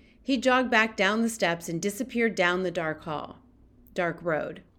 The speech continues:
Pong's mouth watered. The monks would soon be taking their morning meal. He didn't have much time.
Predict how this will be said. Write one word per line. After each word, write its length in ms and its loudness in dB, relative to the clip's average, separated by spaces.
Pong's 400 -2
mouth 260 -4
watered. 460 -4
The 80 0
monks 320 2
would 160 -6
soon 240 0
be 100 -6
taking 600 -2
their 180 -2
morning 400 -2
meal. 380 -8
He 160 -6
didn't 260 0
have 220 -6
much 260 -8
time. 400 -10